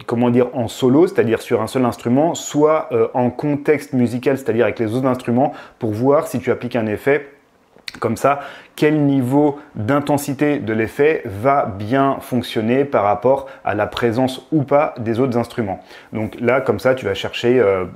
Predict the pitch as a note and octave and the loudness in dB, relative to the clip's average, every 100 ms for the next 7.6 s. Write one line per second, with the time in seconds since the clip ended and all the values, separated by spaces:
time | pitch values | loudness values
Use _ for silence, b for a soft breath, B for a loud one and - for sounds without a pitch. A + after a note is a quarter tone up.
0 | G#2 - G#2+ G#2+ A#2 - F#2+ F#2+ F#2+ F#2+ | -6 -2 0 0 -2 -4 -6 -2 -2 -4
1 | F#2+ G#2 A2+ G2 G#2+ A#2+ A#2+ F#2 G#2 - | -8 -6 -6 -4 -2 -2 -2 -4 -6 -6
2 | F#2+ F#2+ F#2+ G2 A2 G#2+ - A2 G2+ A2 | -8 -6 -6 -2 0 0 -4 -8 -2 0
3 | A#2+ G2+ - G2 A#2 C#3+ - B - G2+ | 0 -2 -6 0 2 2 -6 B -12 -8
4 | G#2 - F#2+ - F#2+ A2 A2+ G#2 F#2+ G2+ | -8 -10 -16 -16 -14 -4 -4 -2 -4 -4
5 | - F2 - G#2+ G#2 A2 A2 - A#2 A2+ | -4 -8 -8 -8 -4 -2 -4 -4 -6 0
6 | B2 A#2+ - B B F#2+ F#2+ G#2+ G2+ G2 | 0 0 -6 B B -10 -2 -2 -2 -2
7 | F#2 F#2 F#2+ - C3 | -2 -2 -4 0 -2